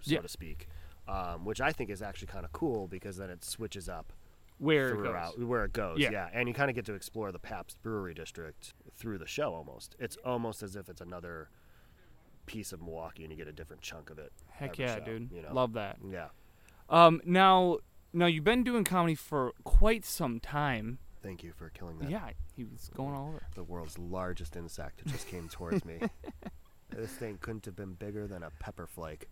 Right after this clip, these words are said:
Speaker 2: You do comedy, and you also do something called Sam the Reporter.
Speaker 1: Yeah.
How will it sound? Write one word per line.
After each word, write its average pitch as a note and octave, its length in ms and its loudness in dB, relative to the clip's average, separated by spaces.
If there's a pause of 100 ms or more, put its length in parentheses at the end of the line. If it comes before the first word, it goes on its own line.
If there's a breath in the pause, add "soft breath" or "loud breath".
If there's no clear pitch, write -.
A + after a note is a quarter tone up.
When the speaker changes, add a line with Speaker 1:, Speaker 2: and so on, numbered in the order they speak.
(140)
Speaker 2:
You F3 160 0
do F3+ 120 0
comedy, G3+ 340 8
and D#3+ 80 6
you E3 80 6
also G3+ 180 2
do F#3+ 120 0
something E3 240 0
called D#3+ 180 4
Sam E3+ 320 4
the F3 80 4
Reporter. C#3 680 8 (100)
Speaker 1:
Yeah. A2 300 0